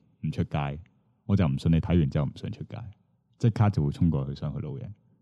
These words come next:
你求其去搵座山啊，嗰啲荒山野嶺啊噉樣，乜鬼可能第二日無啦啦獅子山又多咗，即係第二季一出嘅時候，唔知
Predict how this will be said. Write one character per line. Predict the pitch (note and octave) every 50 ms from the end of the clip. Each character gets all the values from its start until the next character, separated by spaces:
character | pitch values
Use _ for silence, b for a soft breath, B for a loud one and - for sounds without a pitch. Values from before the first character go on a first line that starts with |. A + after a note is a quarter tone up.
| _ _
你 | F#2+ F2+
求 | - F#2+ D#2+
其 | -
去 | E2
搵 | D#2+ D#2 D#2+ E2+ F#2
座 | F#2+ F2+
山 | D#2+ - - F2+ E2+ F#2 F2+
啊， | E2
嗰 | D#2 E2 F2+
啲 | F2+
荒 | - G2 F#2 F#2
山 | F#2+ F#2 F2 F2+ F#2
野 | E2 D2 C#2
嶺 | C#2+ C#2 C2+ C2+ C#2+ D2+
啊 | D2 C#2+
噉 | D2 D2+
樣， | D2+ D2 D2 D2+ D#2+ b b b b b b b b
乜 | - G2+
鬼 | - E2 E2+ F2
可 | G2+
能 | G2+ E2 D2 C#2+
第 | - D#2
二 | D2+
日 | D2+ D2+ D2+ - - D#2
無 | C2+ D2
啦 | E2+
啦 | F#2 F#2+
獅 | - - G2+ F#2
子 | F2 E2+
山 | D#2+ - F#2 F2
又 | E2 D2+
多 | - - F2 E2+ D#2+
咗， | D#2+ D#2+ D#2+
即 | - G#2
係 |
第 | F2+ - - C#2+
二 | D2 D2+ D#2 D2 - - E2+ D#2 D#2+
季 | E2+
一 | F2+
出 | - - - G2
嘅 | - - E2 D2+ -
時 | -
候， | -
唔 | - - -
知 | - F#2+ F#2 F#2